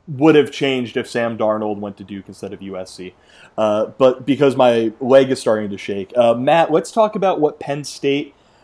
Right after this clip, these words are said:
uh, needs to do to win this game. I, I mean, it seems pretty easy to me, like, k-, try and contain Justin Jackson, and if you could do that, that seems to me like it's easy enough because I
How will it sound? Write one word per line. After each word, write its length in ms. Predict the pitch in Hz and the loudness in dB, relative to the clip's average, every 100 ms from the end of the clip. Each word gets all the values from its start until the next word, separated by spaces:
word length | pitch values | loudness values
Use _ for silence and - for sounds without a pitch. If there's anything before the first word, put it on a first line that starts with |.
| _ | _
uh, 240 | 139 139 139 | 6 6 4
needs 340 | 139 139 - | 0 -4 -6
to 100 | 135 | -6
do 200 | 123 131 | -2 0
to 80 | 131 | 2
win 160 | 127 | 0
this 180 | 127 120 | 0 -4
game. 460 | 123 120 117 117 110 _ - | -4 -4 -4 -8 -12 _ -14
I, 120 | 117 - | -14 -8
I 100 | 120 | -6
mean, 360 | 127 123 117 110 _ _ _ _ - _ - | -4 -4 -6 -10 _ _ _ _ -20 _ -4
it 160 | 143 | -4
seems 480 | - 175 202 208 190 | -6 -4 0 0 -4
pretty 640 | - - 151 151 165 151 - | -10 -10 -4 -2 -2 -8 -10
easy 580 | 139 143 147 170 165 156 _ _ _ _ | -8 -8 -6 -6 -6 -8 _ _ _ _
to 160 | - 139 | -4 -2
me, 440 | 123 127 180 233 | -2 -4 -6 -6
like, 520 | 196 139 117 - - - _ _ _ _ _ _ _ _ _ _ _ - | 0 2 2 -2 -12 -20 _ _ _ _ _ _ _ _ _ _ _ -18
k-, 180 | - - 175 - | -16 -18 -20 -18
try 240 | 156 156 170 | 0 2 2
and 100 | 170 | 0
contain 380 | 156 143 147 123 | -4 -4 -6 -2
Justin 360 | 135 131 131 | -2 -2 -6
Jackson, 480 | 113 117 120 - 123 | -2 -2 -2 -4 -6
and 120 | 113 | -6
if 140 | 110 123 | -8 -8
you 80 | 120 | -10
could 100 | 113 | -6
do 100 | 113 | -2
that, 180 | 117 127 | 2 2
that 180 | 143 | 2
seems 240 | - 170 - | 0 -6 -4
to 80 | 139 | -4
me 260 | 123 135 | 0 0
like 240 | 131 120 127 | 2 -2 -4
it's 120 | 127 | -6
easy 260 | 120 120 | -4 -4
enough 240 | 110 113 - | -4 -4 -6
because 240 | 117 110 | -6 -6
I 280 | 110 110 | -4 -4